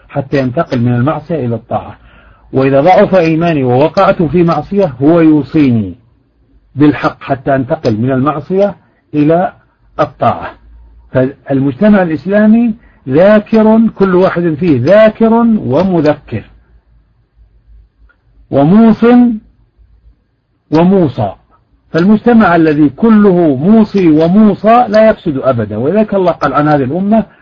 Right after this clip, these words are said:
"كنتم خير أمة أخرجت للناس تأمرون بالمعروف وتنهون عن المنكر وتؤمنون بالله، ولو آمن أهل الكتاب لكان خيرا لهم، منهم المؤمنون وأكثرهم الفاسقون". فالله عز وجل مز-، ميز هذه الأمة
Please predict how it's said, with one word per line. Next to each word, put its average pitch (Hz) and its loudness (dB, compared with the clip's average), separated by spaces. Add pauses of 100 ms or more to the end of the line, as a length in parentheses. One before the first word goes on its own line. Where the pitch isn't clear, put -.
(200)
"كنتم 202 2
خير 156 0
أمة 156 -4
أخرجت 143 -6
للناس 101 -6 (480)
تأمرون 143 0
بالمعروف 123 -2 (300)
وتنهون 123 -2
عن 143 -4 (260)
المنكر 139 -4
وتؤمنون 120 -6
بالله، 95 -14 (340)
ولو 208 2
آمن 180 0
أهل 143 -2
الكتاب 175 -2
لكان 139 -4
خيرا 175 -4
لهم، - -10 (600)
منهم 170 2
المؤمنون 143 -2 (240)
وأكثرهم 123 -4
الفاسقون". - -14 (340)
فالله 120 -2
عز 117 -2
وجل 131 0
مز-، 185 -2
ميز 180 0
هذه 139 0
الأمة 123 -2